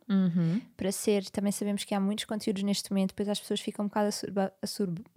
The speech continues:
Speaker 2: não sei dizer a palavra, assoberbadas?
Speaker 1: Assoberbadas.
Speaker 2: Ok, obrigada.
Speaker 1: <laughs>
Speaker 2: Ah, porque é muita coisa, parece que não, não conseguem acompanhar.
Speaker 1: Sim.
Speaker 2: E eu acho que não é esse o nosso objetivo também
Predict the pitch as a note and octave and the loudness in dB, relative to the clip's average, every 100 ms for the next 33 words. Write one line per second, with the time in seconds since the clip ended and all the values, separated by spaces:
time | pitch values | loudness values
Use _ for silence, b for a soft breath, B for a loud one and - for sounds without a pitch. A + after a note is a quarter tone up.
0 | _ - B B - F4+ G4 F#4 F4+ D#4 | _ -14 B B -4 0 2 2 2 2
1 | D4 B3 A3+ A3+ - A3 G3 - - G3+ | 2 0 -4 -4 -2 -4 -6 -14 -4 -2
2 | F3+ F3+ G3 E4 - F3+ E3+ D#3+ D#3+ G#3+ | 2 2 0 -2 -4 -2 -2 -2 -2 -6
3 | - - - F3+ G3 G3 A3 G3 A3 G#3 | -6 -8 -2 2 6 8 10 10 10 8
4 | G3+ F#3+ F3+ - - A3 G#3+ - - G#3+ | 6 4 -2 -12 0 4 4 2 -4 2
5 | B3+ A#3+ C4 C4+ B3 B3 A#3 A3+ A3 - | 4 4 4 4 8 8 6 2 0 0
6 | A#3 A3 A3 A3 A3+ A3+ A3+ A3+ A3+ A3 | -4 0 -2 -2 -2 0 0 0 0 2
7 | A3 G3+ F#3 - - - F#3 G3+ G3+ G#3 | 2 2 2 -2 -2 2 4 4 4 2
8 | - - G3+ G3+ G3 - G3 F#3+ G3 F#3+ | 0 -2 0 2 2 0 0 2 2 2
9 | F#3+ G3 F#3 - F#3+ F#3 | 0 0 -4 -2 2 4